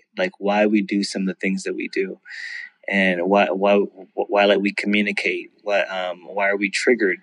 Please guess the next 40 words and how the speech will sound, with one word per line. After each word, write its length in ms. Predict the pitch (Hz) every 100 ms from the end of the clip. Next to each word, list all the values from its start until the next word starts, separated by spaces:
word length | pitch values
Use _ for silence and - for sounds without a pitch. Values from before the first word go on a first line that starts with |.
| -
by 180 | 92 90
certain 400 | - 98 95 98
things? 380 | 92 92 - -
And 120 | 101
I've 100 | 95 98
never 300 | 120 147 139
really 220 | 123 117
thought 220 | 113 110
about 200 | 101 -
this 160 | - -
before. 540 | 92 - 95 92 - - - - - - _
And, 380 | 107 101 95 95
um, 200 | 98 92
it's 140 | 92 -
challenging 400 | 123 127 123 117
me 120 | 104
in 60 | 101
new 140 | 101
ways 320 | 104 98 98
just 180 | - -
because 420 | - - 98 95 92
I've 220 | 117 113
shared 240 | 135 139
a 60 | 120
little 200 | 110 104
bit 160 | 98
about 360 | 95 98 95 90 - _ _
my, 200 | 101 98 -
my 140 | 98
wellness 380 | 98 98 101 101
journey 220 | - 95
with 160 | 95 95
my 80 | 92
followers. 640 | - 95 95 85 90 -
And 260 | - - - - - - - _ _
I'll 140 | 101
share 260 | - 117 104
this 200 | 95 -
with 140 | - 123
you 500 | 123 98 90 92